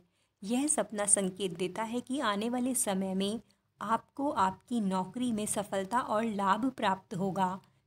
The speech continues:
यदि आप कोई व्यापार करते हैं तो यह सपना आपके व्यापार में लाभ होने का और व्यापार में वृद्धि होने का संकेत देता है। यदि आप किसी शादी पार्टी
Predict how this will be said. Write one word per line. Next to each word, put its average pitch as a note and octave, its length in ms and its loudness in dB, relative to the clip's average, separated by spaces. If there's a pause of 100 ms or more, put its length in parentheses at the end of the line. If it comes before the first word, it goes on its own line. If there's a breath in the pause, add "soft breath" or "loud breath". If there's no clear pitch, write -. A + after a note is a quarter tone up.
(140)
यदि G#3+ 280 2
आप C4+ 240 2
कोई C#4 160 0
व्यापार F#3+ 540 2
करते G3 300 -2
हैं G#3 300 -2 (300)
तो D4+ 60 0
यह A#3 300 2
सपना A3 380 0 (100)
आपके F#3+ 420 0
व्यापार F#3+ 600 2
में G#3+ 200 2
लाभ F#3+ 380 2
होने G#3 320 0
का G#3 180 2 (480 soft breath)
और C4+ 240 4
व्यापार G#3 600 4
में C4 200 4
वृद्धि G3+ 480 4
होने G3+ 320 4
का B3 180 0
संकेत G#3 480 0
देता F3+ 340 0
है। F#3 220 2 (1500)
यदि A#3 400 2
आप A#3 220 4
किसी B3+ 300 -2
शादी F3+ 400 2
पार्टी F#3 460 0